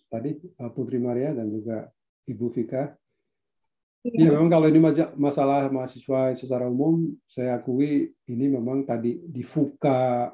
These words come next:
Speaker 1: fuka World itu mana yang hoax, mana yang fakta itu sangat, sangat, apa, ambigu gitu ya, sehingga kita harus benar mencari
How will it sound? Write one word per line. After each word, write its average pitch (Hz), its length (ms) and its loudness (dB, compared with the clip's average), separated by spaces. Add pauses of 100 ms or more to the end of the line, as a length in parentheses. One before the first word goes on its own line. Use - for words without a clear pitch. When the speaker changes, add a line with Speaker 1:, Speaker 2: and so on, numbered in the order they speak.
Speaker 1:
fuka 131 320 -4
World 127 320 -2
itu - 80 -4
mana 127 400 0
yang 120 320 0 (320)
hoax, 147 320 0
mana 123 320 -6
yang 120 400 -4 (720)
fakta 120 480 -2
itu 160 160 2
sangat, 135 480 -4 (800)
sangat, 131 480 -8 (280)
apa, 151 480 -6
ambigu 123 560 -2
gitu 110 160 -4
ya, 131 160 -4
sehingga 131 320 -4
kita 127 320 -6
harus 113 160 -14
benar 117 400 -4 (480)
mencari 123 600 -4